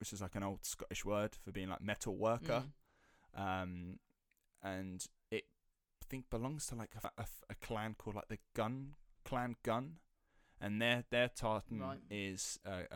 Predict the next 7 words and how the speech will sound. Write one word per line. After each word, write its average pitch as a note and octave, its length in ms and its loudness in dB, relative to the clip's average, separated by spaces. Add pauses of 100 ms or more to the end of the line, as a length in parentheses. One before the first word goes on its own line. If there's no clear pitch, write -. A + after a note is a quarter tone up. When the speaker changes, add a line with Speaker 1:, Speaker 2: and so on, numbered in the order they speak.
(400)
Speaker 1:
a, - 40 -2
a, - 840 -8
a F#2 60 -2 (160)
dark A#2 220 6 (120)
green A2 420 2
and F#2 300 -4
really G#2 220 -4